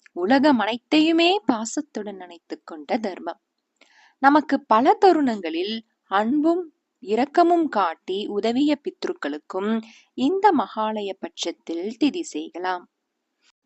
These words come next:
இவர்களுக்கு காருண்ய பித்ருக்கள் என்று பெயர். அதாவது, நாம் துன்பப்படும் போது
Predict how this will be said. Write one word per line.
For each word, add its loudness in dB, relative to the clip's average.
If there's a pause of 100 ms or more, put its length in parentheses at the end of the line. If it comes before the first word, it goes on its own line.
(880)
இவர்களுக்கு 2
காருண்ய 0
பித்ருக்கள் -6
என்று -6
பெயர். -6 (420)
அதாவது, -4
நாம் -8
துன்பப்படும் 0
போது 0